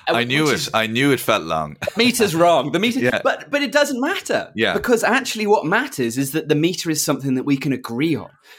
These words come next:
Speaker 2: You
Speaker 1: Yeah.
Speaker 2: know, the, the story of its creation is essentially a really, a really good narrative that helps it stick and it helped it gain political appeal during that period. But in my mind, and I, you can argue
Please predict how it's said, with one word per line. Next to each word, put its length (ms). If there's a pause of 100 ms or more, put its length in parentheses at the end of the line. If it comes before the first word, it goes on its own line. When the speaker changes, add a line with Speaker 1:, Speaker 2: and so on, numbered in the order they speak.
(140)
Speaker 2:
You 100
Speaker 1:
Yeah. 80
Speaker 2:
know, 120
the, 160
the 140
story 560
of 120
its 140
creation 720
is 140
essentially 640 (240)
a 100
really, 380
a 60
really 380
good 180
narrative 560
that 160
helps 460
it 100
stick 560
and 100
it 120
helped 340
it 140
gain 440 (240)
political 420
appeal 480
during 340
that 200
period. 460 (320)
But 360
in 200
my 260
mind, 340
and 100
I, 100
you 140
can 120
argue 340